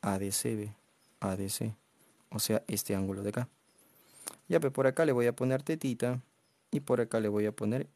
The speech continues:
X más tetita, ¿no? Porque date cuenta, B D con B C son iguales, ¿no? Y este ángulo es igual a este ángulo, ¿no?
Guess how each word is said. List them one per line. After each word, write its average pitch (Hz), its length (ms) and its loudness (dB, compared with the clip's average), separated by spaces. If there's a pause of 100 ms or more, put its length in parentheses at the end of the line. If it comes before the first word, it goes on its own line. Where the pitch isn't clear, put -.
X 104 540 -4
más 104 260 2
tetita, 143 460 0
¿no? 156 120 0
Porque 117 300 0
date 127 240 0
cuenta, 117 300 2
B 113 160 0
D 135 200 2
con 120 200 -2
B 127 80 2
C 156 180 0
son 104 220 4
iguales, 113 400 2
¿no? 123 160 -2
Y 104 160 -2
este 127 240 0
ángulo 117 300 0
es 113 120 -4
igual 101 200 -4
a - 20 -4
este - 160 -2
ángulo, 123 260 2
¿no? 120 140 -2